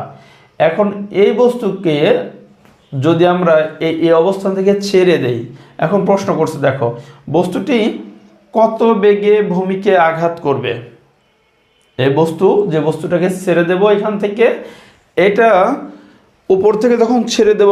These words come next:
পনেরো মিটার উচ্চতা থেকে, কত বেগ নিয়ে এসে মাটিকে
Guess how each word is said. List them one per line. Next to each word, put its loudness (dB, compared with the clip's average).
পনেরো 2
মিটার 2
উচ্চতা -2
থেকে, 2
কত 0
বেগ 4
নিয়ে 2
এসে 2
মাটিকে -2